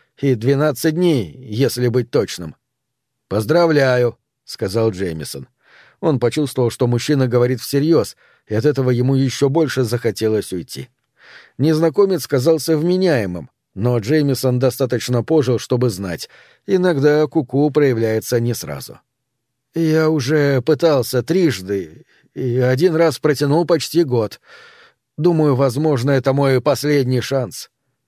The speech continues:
Я состою в А А, это... я знаю, что это такое. Как вас зовут, мистер Четыре месяца трезвости?»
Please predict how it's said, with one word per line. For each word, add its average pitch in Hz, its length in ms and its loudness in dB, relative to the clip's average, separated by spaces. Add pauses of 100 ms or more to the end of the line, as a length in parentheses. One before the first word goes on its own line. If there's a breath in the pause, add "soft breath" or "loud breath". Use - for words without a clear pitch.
(120)
Я 139 320 2
состою 143 480 0
в 127 220 0
А 147 200 -4
А, 147 280 0 (260 loud breath)
это... 135 360 0 (260 soft breath)
я 196 300 0
знаю, 135 520 0
что 123 300 0
это 120 240 0
такое. 78 500 -10 (480)
Как 143 260 2
вас 131 240 2
зовут, 113 420 -2
мистер 127 380 0
Четыре 131 480 2
месяца 135 460 0
трезвости?» 78 720 -4